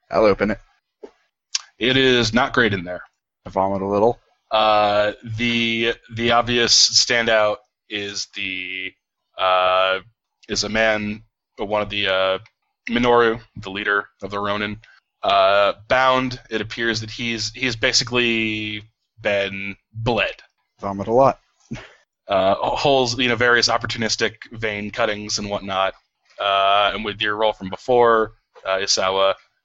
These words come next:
Speaker 2: yeah, like, this is this is the site of a Maho ritual. If you had to guess, probably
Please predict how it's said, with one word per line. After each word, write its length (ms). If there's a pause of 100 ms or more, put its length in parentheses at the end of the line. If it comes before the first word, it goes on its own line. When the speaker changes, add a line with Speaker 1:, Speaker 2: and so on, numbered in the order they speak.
(100)
Speaker 2:
yeah, 120
like, 180
this 200
is 460 (220)
this 140
is 80
the 80
site 180
of 80
a 60
Maho 320
ritual. 420 (380)
If 60
you 60
had 120
to 60
guess, 400
probably 840